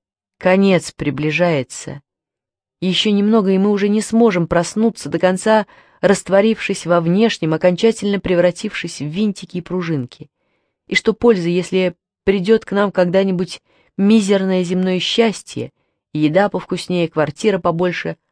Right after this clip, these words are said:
автомобильчик и всякий ширпотреб? Не про него ли, не про это ли целиком внешнее, до конца расчеловеченное счастье сказал Блок в одном из самых печальных во всей русской поэзии стихотворений?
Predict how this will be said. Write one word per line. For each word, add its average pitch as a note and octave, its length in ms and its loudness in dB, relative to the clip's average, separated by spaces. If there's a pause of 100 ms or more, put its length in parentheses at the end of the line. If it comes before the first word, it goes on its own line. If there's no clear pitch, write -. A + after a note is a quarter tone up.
(160)
автомобильчик F3 880 -2
и C#3+ 40 -6
всякий F3+ 500 -6 (360)
ширпотреб? F3+ 800 -2 (840)
Не G3 200 0
про A3 140 0
него G#3 400 2
ли, E3 120 2
не F3 160 -2
про G3+ 300 2
это G#3+ 260 2
ли F#3+ 120 -2
целиком F#3+ 500 -2
внешнее, F3 560 -2
до D3+ 100 -4
конца F#3 480 0 (480)
расчеловеченное G3+ 1000 2
счастье G#3+ 540 -2
сказал F3+ 460 0
Блок G3+ 400 0
в D3+ 80 -2
одном F#3 320 -2
из - 80 -10
самых G#3 480 -4
печальных F#3 640 -2 (420)
во F3 120 4
всей G3 240 0
русской F#3+ 300 -4
поэзии F3 420 0
стихотворений? E3 1000 -4